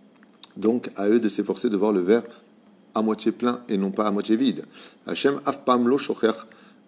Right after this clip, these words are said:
אותו, ותמיד בא לעזרתו, ו-, euh, ובקשתו. Ce sont des gens qui, même dans les grandes difficultés, verront toujours des miracles venir pour eux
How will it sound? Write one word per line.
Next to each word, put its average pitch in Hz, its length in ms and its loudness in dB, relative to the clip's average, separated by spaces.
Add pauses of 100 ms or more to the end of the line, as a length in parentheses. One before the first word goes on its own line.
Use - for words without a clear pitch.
אותו, 120 400 4
ותמיד 104 520 0
בא 113 120 4
לעזרתו, 98 600 2 (460)
ו-, 104 100 0 (100)
euh, 98 200 2
ובקשתו. 98 640 -2 (380)
Ce - 140 -6
sont 131 180 -4
des 127 160 6
gens 135 180 -2
qui, - 140 -6
même 123 220 0
dans 104 100 0
les 98 100 0
grandes 113 300 -2
difficultés, 107 640 0
verront 98 300 0
toujours 127 640 -4
des 98 120 -2
miracles 104 400 -2
venir 123 400 -2
pour 107 260 0
eux - 120 0